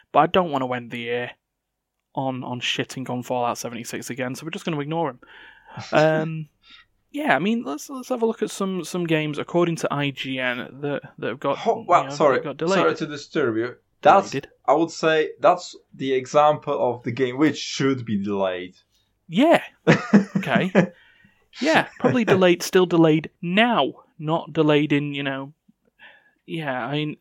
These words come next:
Speaker 1: just, I mean, everything Bethesda's done on that is just, you know, it's enough that we could actually make an episode of the podcast purely based on that.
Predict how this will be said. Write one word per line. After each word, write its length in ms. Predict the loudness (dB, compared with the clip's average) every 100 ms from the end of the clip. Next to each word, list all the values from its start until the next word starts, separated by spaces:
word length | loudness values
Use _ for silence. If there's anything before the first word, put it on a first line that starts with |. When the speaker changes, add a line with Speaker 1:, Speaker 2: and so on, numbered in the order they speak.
| -18
Speaker 1:
just, 220 | -10 -8 -2
I 80 |
mean, 240 | 0 0 0
everything 400 | -2 -2 -4 -4
Bethesda's 480 | -2 -2 -2 -8 -8
done 180 | -10
on 120 | -8 -8
that 180 | -8 -8
is 80 |
just, 240 | -10 -12 -12
you 100 | -12
know, 180 | -10 -12 -16 -20 -20 -20 _
it's 220 | 2 2 2
enough 260 | 2 2
that 120 | 0
we 80 | 0
could 140 | 0 0
actually 260 | 0 -2
make 160 | -4 -6
an 60 | -10
episode 240 | -10 -12
of 60 | -10
the 60 |
podcast 420 | -8 -8 -8 -14 -14
purely 480 | -12 -4 -2 -2 -4
based 400 | -4 -4 -4 -6
on 140 | -4
that. 200 | -4 -4